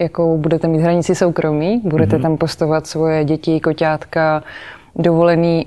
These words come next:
Speaker 1: anebo to bude čistě informační kanál o financích. Všechny tyhle rozhodnutí musíte udělat předtím, než jdete nějaký obsah tvořit, protože potom to nebude ztráta času pro vás.
Speaker 2: A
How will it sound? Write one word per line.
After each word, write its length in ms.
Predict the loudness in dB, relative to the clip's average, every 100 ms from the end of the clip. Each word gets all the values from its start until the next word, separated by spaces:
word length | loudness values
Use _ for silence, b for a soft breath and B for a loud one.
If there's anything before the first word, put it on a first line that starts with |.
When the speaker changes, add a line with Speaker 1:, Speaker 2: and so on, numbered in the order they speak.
| -2
Speaker 1:
anebo 300 | -2 0 0
to 120 | -2
bude 220 | -2 0
čistě 300 | -2 -4 -2
informační 600 | -2 0 0 -2 -2 -4
kanál 440 | -2 0 0 -2 -4 -8
o 160 | -4 -4
financích. 640 | -2 -2 -2 -6 -10 -10 -18 B B
Všechny 240 | 0 2
tyhle 200 | 4 4
rozhodnutí 480 | 2 2 2 0 0
musíte 420 | -2 0 -2 0
udělat 220 | 0 0 -2
předtím, 580 | -2 -2 -2 -4 -4 -6
než 160 | -6 -2
jdete 220 | -2 -2
nějaký 300 | -2 -2 -4
obsah 240 | -4 -6 -8
tvořit, 320 | -6 -4 -6
protože 440 | -8 -10 -10 -8
potom 420 | -8 -6 -4 -6 -8 _
to 120 | -8 -8 -4
nebude 540 | -4 -2 -2 -2 -2 -6 -16
ztráta 420 | -10 -8 -8 -10
času 280 | -12 -10 -10
pro 180 | -10 -12
vás. 240 | -14 -20 -20 -20 B B B
Speaker 2:
A 260 | -2 -2 -4